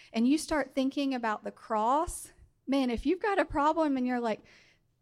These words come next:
"Man, thank you, Jesus, you already did it on the cross. You went to the cross for me. You took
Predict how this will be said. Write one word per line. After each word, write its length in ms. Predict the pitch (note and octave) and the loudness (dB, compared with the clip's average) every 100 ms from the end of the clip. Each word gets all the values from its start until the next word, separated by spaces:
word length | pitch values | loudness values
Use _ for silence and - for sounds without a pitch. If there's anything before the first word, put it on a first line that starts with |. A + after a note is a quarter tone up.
| _ | _
"Man, 320 | A#3+ G#3 G3 - | -4 -4 -6 -6
thank 280 | A3+ A3+ | -6 -4
you, 80 | A#3 | -8
Jesus, 560 | G#3+ G#3+ G3+ G3+ G3 - | -8 -6 -6 -8 -12 -8
you 100 | G3+ | -6
already 260 | F#3+ F#3+ | -6 -8
did 160 | G3 G3 | -8 -8
it 120 | F#3+ | -8
on 100 | F#3 | -10
the 80 | F#3+ | -12
cross. 580 | - - F3+ F3+ - - - - _ _ _ | -14 -14 -12 -12 -14 -20 -20 -20 _ _ _
You 160 | A#3+ A3+ | -4 -2
went 280 | A3 A#3+ A3+ | -2 -4 -2
to 120 | A#3+ | -2
the 120 | A#3 | -2
cross 420 | A3 G3+ F#3+ G3+ | -6 -4 -4 -6
for 160 | - G3+ | -12 -12
me. 400 | F#3 F3+ F3+ F3+ - - | -10 -8 -10 -12 -16 -16
You 180 | B3 B3+ | -4 -4
took 440 | B3+ - C#4+ A#3+ | -2 -2 -2 -2